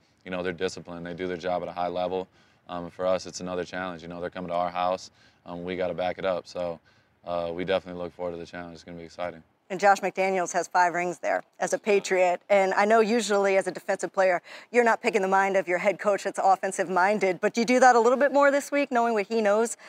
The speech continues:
Speaker 2: about the Patriots?
Speaker 1: Um, yeah, no, of course. Um, it's kinda funny. <laughs> You know, this week I've been messing with Josh a lot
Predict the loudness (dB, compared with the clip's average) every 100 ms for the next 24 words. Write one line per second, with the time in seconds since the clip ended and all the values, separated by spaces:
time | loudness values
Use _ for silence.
0 | -20 _ 2 4 4 2 0 0 2 0
1 | 0 -6 -14 _ _ _ _ 2 2 2
2 | 0 2 6 6 6 4 2 0 0 2
3 | 2 0 -6 -4 -2 -2 -4 -2 -2 -2
4 | -4 -6 -6 -4 -4 -4 -12 -14 -10 0
5 | 2 4 2 0 0 2 0 -2 -4 -4
6 | -6 -8 -8 0 0 0 -4 -4 -2 -2
7 | -6